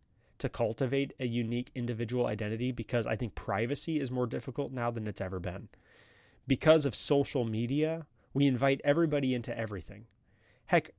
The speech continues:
people share, you know, what they're eating for breakfast, what they're eating for lunch. You know, e-, every little piece of our lives is documented now.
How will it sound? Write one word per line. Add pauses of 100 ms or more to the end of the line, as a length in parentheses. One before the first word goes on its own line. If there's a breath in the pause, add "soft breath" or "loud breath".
(140)
people
share, (240)
you
know,
what
they're
eating
for
breakfast,
what
they're
eating
for
lunch. (800 soft breath)
You
know, (480)
e-, (100)
every
little (120)
piece
of
our
lives
is
documented
now.